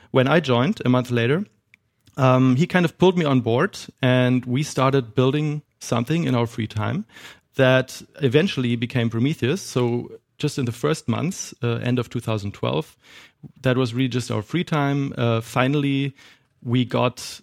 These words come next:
uh, enough of it working in such a way that we could, uh,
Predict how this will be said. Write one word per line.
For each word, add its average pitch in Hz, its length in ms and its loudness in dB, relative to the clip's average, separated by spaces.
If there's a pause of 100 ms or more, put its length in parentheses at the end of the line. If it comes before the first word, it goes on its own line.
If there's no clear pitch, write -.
uh, 117 320 0
enough 127 320 0
of 131 140 -8
it 123 120 -6
working 120 520 0
in 113 100 -2
such 131 240 -2
a 127 60 0
way 123 260 2
that 117 220 -4
we 113 80 -4
could, 113 460 -2
uh, 107 240 -4